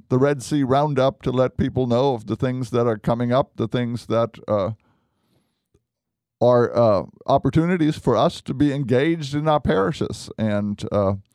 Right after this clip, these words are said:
especially here in the Brazos Valley, um, it's beautiful in the way that the different Catholic parishes, uh, work together, and especially in these sort of events where, um,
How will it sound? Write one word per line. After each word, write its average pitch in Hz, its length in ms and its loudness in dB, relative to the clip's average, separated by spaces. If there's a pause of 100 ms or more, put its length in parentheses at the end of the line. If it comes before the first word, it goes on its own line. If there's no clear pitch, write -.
(380)
especially 127 560 0
here 131 240 2
in 123 80 -2
the 113 80 2
Brazos 117 440 2
Valley, 127 680 0 (400)
um, 101 440 0 (160)
it's 107 180 -4
beautiful 139 580 0
in 131 100 -4
the 117 60 2
way 127 300 2
that 123 320 0
the 123 380 -2
different 123 420 -4
Catholic 120 420 -4
parishes, 123 600 -2 (920)
uh, 110 200 4
work 139 240 2
together, 131 580 2 (180)
and 117 160 -2
especially 120 600 0
in 113 140 -2
these 123 180 -2
sort 117 260 0
of 120 100 2
events 113 520 -2
where, 107 420 0
um, 98 320 -2